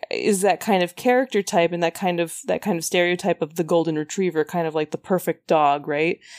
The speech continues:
The perfect family dog who's, like, easygoing and, like, likes to explore and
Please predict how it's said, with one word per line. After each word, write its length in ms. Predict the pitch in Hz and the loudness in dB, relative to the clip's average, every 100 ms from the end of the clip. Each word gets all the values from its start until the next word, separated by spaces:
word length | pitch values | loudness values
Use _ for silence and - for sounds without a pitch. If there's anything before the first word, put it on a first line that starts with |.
| - | -8
The 80 | - | -4
perfect 360 | 175 170 165 - | 0 0 -2 -4
family 360 | 175 165 165 | -2 0 0
dog 440 | 165 156 151 151 151 - - _ | 0 2 2 0 -6 -20 -20 _
who's, 280 | - 214 185 | 0 0 4
like, 400 | 185 180 - - - | 2 2 -4 -16 -4
easygoing 800 | 294 262 233 240 277 233 220 196 | -2 0 2 2 2 2 2 2
and, 140 | 190 | 2
like, 160 | 190 202 | 0 2
likes 260 | 185 196 - | 0 -2 -6
to 60 | |
explore 520 | 254 - 294 302 277 | -6 -6 -4 0 2
and 160 | 208 214 | 0 -2